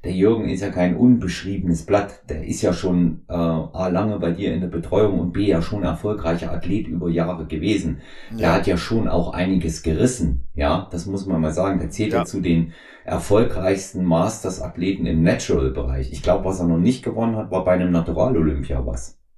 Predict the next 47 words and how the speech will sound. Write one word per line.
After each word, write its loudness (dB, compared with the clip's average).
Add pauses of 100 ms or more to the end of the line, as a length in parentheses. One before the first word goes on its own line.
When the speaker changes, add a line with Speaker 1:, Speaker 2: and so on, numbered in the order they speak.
Speaker 1:
ne? -4 (640)
Speaker 2:
Das -6
Speaker 1:
Und, -2
Speaker 2:
stimmt, 4
ja. -8 (160)
Speaker 1:
ja, 0
und 0
ansonsten 0
war 0
der -8
immer 4
vorn. -4 (100)
Und, 0
ähm, 2
der 2
hat -2
mich -4
dreimal 0
geschlagen 2
und, -2
ähm, 2 (380)
nichtsdestotrotz 0
<laughs> -12
fand -2 (160)
ich's -2
ziemlich 2
cool, 6
wie 2
wir 2
vorne 4
am 4
Tisch 0
standen. 2
Und 0
ich -8
darf 2
das -2
hier 0
jetzt 2
mal 2
sagen, 2
auch 0
wenn's -2
nicht -4
ganz 2
stubenrein -2
ist, -8